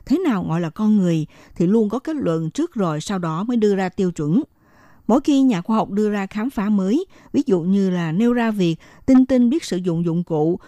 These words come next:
biết hợp tác với con người đi săn bắt, có những hành vi giải trí, biết cách tìm kiếm miếng ăn, biết sử dụng ký hiệu bằng tay để mà giao tiếp vân vân, thì khi đó con người sẽ sửa đổi lại định nghĩa về con người. Ngày nay,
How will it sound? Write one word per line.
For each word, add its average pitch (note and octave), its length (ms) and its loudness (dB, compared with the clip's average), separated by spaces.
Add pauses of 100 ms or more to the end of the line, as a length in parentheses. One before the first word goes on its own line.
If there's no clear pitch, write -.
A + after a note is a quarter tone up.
(120)
biết D#4 140 0
hợp G3+ 240 -2
tác C4 160 -4
với C#4 100 -4
con A#3 280 0
người E3+ 260 0
đi F#3 160 -4
săn G3 260 -4
bắt, C4 200 -6 (320)
có C#4 100 2
những A#3 220 4
hành G3 200 -2
vi F#3+ 200 -2
giải D#3+ 160 -6
trí, F#3+ 360 -2 (260)
biết D#4 100 -2
cách F4 220 -6
tìm F#3+ 220 2
kiếm G3+ 220 0
miếng D4+ 140 0
ăn, B3+ 300 2 (300)
biết D#4+ 140 -2
sử F#3+ 160 -2
dụng F3+ 380 -2
ký D#4 240 -6
hiệu E3 200 0
bằng F3 260 -4
tay A3+ 240 -2
để E3+ 120 -2
mà E3+ 100 -2
giao E3+ 300 -4
tiếp A3+ 140 -6
vân F#3+ 100 -2
vân, E3+ 340 0 (420)
thì G3+ 100 0
khi A#3+ 160 0
đó G#3 240 -2
con C4+ 240 0
người F3 240 2
sẽ F3+ 160 -4
sửa E3+ 160 -4
đổi E3+ 260 0
lại E3+ 200 -2
định D#3+ 240 -4
nghĩa D#3+ 200 -2
về F#3 120 -6
con F3+ 260 -2
người. D#3 260 -2 (840)
Ngày G#3 120 2
nay, C4 340 4